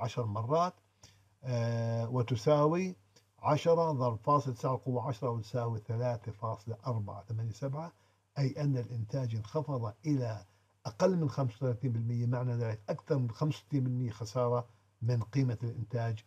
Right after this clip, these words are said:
أو كميته، أي أن الإنتاج انخفض بمقدار أكثر من خمسة وستين بالمية بقليل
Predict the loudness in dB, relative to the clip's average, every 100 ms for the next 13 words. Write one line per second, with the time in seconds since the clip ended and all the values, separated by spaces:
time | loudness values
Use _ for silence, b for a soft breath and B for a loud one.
0 | 0 0 2 -2 -2 -6 -14 -20 _ _
1 | _ -4 -4 -2 -2 -2 -4 -6 -4 -4
2 | -4 -4 -4 -2 -2 -4 -6 -2 -2 -2
3 | -6 -6 -6 -4 -4 -4 -2 -2 -2 -2
4 | 0 0 -2 -4 -2 0 0